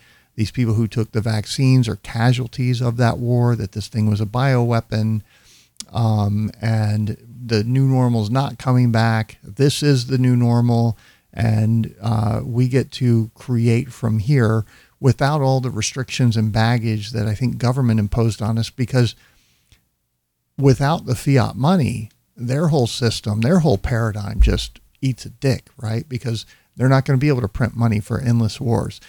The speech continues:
They're not gonna be able to print money to control all these puppet dictatorships that they have around the world.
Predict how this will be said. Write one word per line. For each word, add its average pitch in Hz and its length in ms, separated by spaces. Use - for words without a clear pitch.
They're 123 100
not 123 160
gonna 127 140
be 143 140
able 156 140
to 120 60
print 113 300
money 113 300
to - 140
control 123 520
all 113 140
these 110 200
puppet - 380
dictatorships - 800
that 110 120
they 123 100
have 110 200
around 113 280
the 107 60
world. 120 360